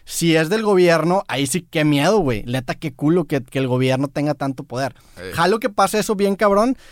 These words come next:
Speaker 1: si es como, si es con un protocolo como blockchain, que, en el que todo, o sea, en el que es incorrompible porque todo mundo sabe qué está pasando y todo mundo tiene esta copia del, del Ledge, no me acuerdo cómo le dicen, que es como que esta base de datos pública.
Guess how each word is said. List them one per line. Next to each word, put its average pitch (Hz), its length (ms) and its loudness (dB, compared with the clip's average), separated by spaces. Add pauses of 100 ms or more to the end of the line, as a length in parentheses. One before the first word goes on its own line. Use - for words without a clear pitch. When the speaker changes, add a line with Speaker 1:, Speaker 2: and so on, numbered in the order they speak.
(120)
Speaker 1:
si - 280 -2
es 143 120 0
como, 175 380 2
si 165 140 -2
es - 80 -2
con 190 160 0
un 180 80 0
protocolo 165 480 0
como 156 200 0
blockchain, 151 440 0
que, 127 280 0 (220)
en 135 100 -2
el 147 120 0
que 151 100 -2
todo, 175 420 2
o - 80 -4
sea, 170 120 0
en 170 60 2
el 156 60 -2
que 180 100 0
es 156 60 0
incorrompible 180 540 2
porque 151 240 -4
todo 160 240 2
mundo 160 260 2
sabe 143 260 2
qué 147 60 -4
está 139 180 -4
pasando 135 280 0
y 139 60 0
todo 151 180 2
mundo 143 240 4
tiene 131 220 -2
esta 127 180 -6
copia 127 320 -2
del, 110 360 -2
del - 440 -10
Ledge, 110 300 -8
no 110 100 -6
me 113 60 -4
acuerdo 120 140 -4
cómo 123 140 0
le 117 60 0
dicen, 123 240 -4
que 117 120 -6
es - 100 -12
como 120 240 -4
que 110 80 -8
esta 117 160 -6
base 113 240 -4
de 117 60 -2
datos - 260 -8
pública. 113 400 -12